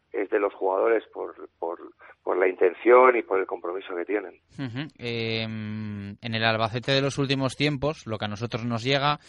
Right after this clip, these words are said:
Speaker 2: es que, mm, es un club con aire fresco, es un club con una gestión limpia, es un club diferente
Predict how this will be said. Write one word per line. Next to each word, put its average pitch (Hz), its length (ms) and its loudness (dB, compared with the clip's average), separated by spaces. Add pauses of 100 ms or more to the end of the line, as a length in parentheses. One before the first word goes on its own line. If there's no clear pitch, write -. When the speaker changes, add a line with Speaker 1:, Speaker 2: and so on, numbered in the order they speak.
(440)
Speaker 2:
es 117 180 -4
que, 123 480 2
mm, 110 420 -6
es 113 120 -6
un 117 100 -4
club 127 220 0
con 120 180 -2
aire 117 220 -2
fresco, 147 560 -4 (200)
es 113 240 -10
un 120 240 -2
club 123 240 0
con 120 200 0
una 120 160 0
gestión 120 500 -2
limpia, 143 460 2 (500)
es 123 140 -6
un 127 100 0
club 143 260 4 (460)
diferente 120 720 0